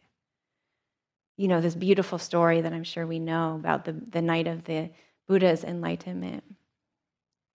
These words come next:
where he was assailed by all the hindrances. They came in all these forms, seduction and wars and weapons, and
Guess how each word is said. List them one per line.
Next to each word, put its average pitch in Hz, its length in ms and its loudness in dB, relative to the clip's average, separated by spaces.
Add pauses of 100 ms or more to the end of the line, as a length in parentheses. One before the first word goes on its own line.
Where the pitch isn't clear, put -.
(640)
where 190 140 6
he 185 640 2
was 185 240 2
assailed - 760 4 (500)
by 180 240 4
all 190 380 6
the 180 80 2
hindrances. - 800 -6 (100)
They 180 80 -6
came 180 220 0
in 170 80 0
all 175 320 2
these 170 200 -2
forms, 175 760 0
seduction 165 920 0
and 165 260 -2
wars 165 500 2
and 160 160 -6
weapons, 160 680 -2
and - 160 -14